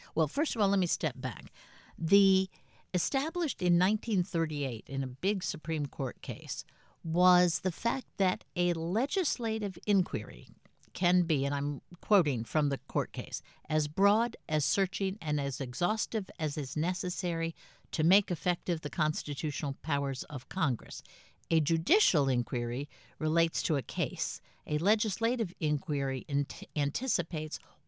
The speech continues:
all possible cases which may arise." Now, that sets the constitutional precedent for a big look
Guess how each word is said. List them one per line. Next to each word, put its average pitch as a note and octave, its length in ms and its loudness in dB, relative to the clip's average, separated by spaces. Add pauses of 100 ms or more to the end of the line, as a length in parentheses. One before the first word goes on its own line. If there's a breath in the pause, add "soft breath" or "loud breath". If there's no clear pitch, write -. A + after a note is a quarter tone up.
all A3+ 260 2
possible F3+ 600 -4
cases C#3+ 600 -6 (240 soft breath)
which D#3 320 -2
may C#3+ 340 2
arise." C3+ 600 -4 (440 soft breath)
Now, D#3 420 2
that G3+ 480 4 (260)
sets - 640 2
the D#3 140 -2
constitutional F3 840 0
precedent A#2+ 580 -4 (420 soft breath)
for E3 760 4 (800 soft breath)
a D#3+ 200 8
big D3+ 600 8
look - 580 -8